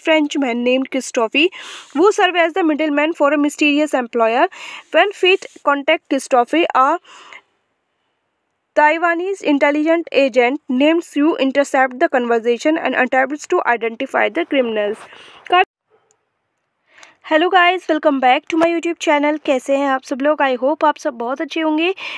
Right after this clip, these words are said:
फ्रेंड्स, आप सबके सपोर्ट और प्यार के लिए बहुत बहुत धन्यवाद। अगर आपको हमारा मूवी का रिव्यू अच्छा लगे,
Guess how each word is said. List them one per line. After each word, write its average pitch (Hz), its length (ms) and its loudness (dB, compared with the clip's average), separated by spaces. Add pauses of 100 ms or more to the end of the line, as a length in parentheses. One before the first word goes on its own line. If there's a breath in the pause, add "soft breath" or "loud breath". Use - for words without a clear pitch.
(200 loud breath)
फ्रेंड्स, 392 340 0
आप 339 120 2
सबके 349 300 -4
सपोर्ट 320 380 0
और 339 60 2
प्यार 277 260 2
के 269 120 -6
लिए 277 120 -2
बहुत 269 240 -2
बहुत 254 200 -2
धन्यवाद। 240 440 0
अगर 302 180 2
आपको 294 260 0
हमारा 269 240 0
मूवी 254 240 -2
का 240 120 -4
रिव्यू 240 280 -4
अच्छा 311 220 -2
लगे, 311 260 0